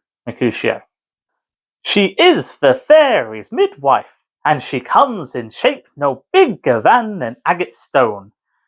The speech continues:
on the forefinger of an alderman, drawn with a team of little atomi over men's noses as they lie asleep.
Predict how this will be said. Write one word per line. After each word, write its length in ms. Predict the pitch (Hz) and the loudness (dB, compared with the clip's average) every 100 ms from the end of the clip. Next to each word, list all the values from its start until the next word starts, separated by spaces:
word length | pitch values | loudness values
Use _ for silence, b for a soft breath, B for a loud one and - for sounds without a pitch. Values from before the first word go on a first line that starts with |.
| _ - | _ -2
on 180 | 165 165 | 0 2
the 180 | 143 - - | -2 -2 2
forefinger 800 | 294 320 - 190 185 151 147 127 - | 4 6 4 -2 0 2 4 2 2
of 280 | 196 202 - | 2 2 -2
an 180 | 165 180 | -4 -2
alderman, 600 | - 151 131 123 101 95 _ _ _ _ _ | 0 2 2 -4 -6 -14 _ _ _ _ _
drawn 380 | 285 349 403 302 | 2 4 4 0
with 160 | 131 117 | -6 -6
a 120 | 107 - | -8 0
team 360 | 349 339 339 | 2 2 0
of 180 | 240 214 | -4 -6
little 680 | 523 440 427 - 427 392 - | 2 4 4 0 2 2 4
atomi 1000 | 285 - _ 226 190 156 123 104 104 - _ _ | 2 0 _ 0 4 4 4 2 -4 -18 _ _
over 420 | - 370 381 381 311 | 2 4 4 4 2
men's 400 | 254 269 208 165 | 0 -2 -6 -8
noses 600 | 147 202 208 143 113 - | 0 2 2 -2 -8 -4
as 280 | 120 143 - | -2 0 -2
they 160 | 143 | -4
lie 360 | 110 113 151 156 | -2 2 4 4
asleep. 580 | 143 139 - 113 107 | 2 -2 -6 -12 -14